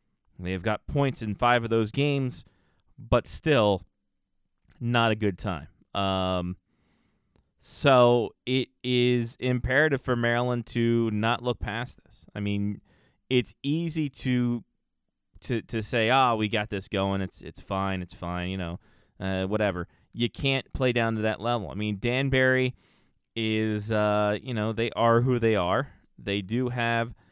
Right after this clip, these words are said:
they do have their, uh, their goaltender back from the World Juniors in Patrick Berezin. They have a new head coach in, uh, Patrick Steffen. Um, they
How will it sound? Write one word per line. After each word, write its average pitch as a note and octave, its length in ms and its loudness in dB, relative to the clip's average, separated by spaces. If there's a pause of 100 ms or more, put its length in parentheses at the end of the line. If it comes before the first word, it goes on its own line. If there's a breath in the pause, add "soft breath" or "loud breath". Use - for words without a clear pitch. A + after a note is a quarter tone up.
(140 soft breath)
they A2 120 -2
do C3 160 4
have B2 280 4
their, A2+ 320 6
uh, G#2+ 300 4
their A#2 180 0
goaltender A#2 640 2
back G#2 280 0
from B2 100 -6
the A#2 100 -2
World A2+ 240 2
Juniors A2 380 -2
in G#2+ 80 -4
Patrick G2 460 -4
Berezin. F#2 480 -2 (360 soft breath)
They G#2 120 0
have A#2 200 0
a G#2+ 140 2
new A2 220 4
head A#2+ 260 0
coach G#2+ 320 0
in, G#2 140 -4 (160)
uh, F#2+ 220 0
Patrick G#2 420 -4
Steffen. F2 500 -8 (580 soft breath)
Um, F2+ 520 -2
they G#2 640 -2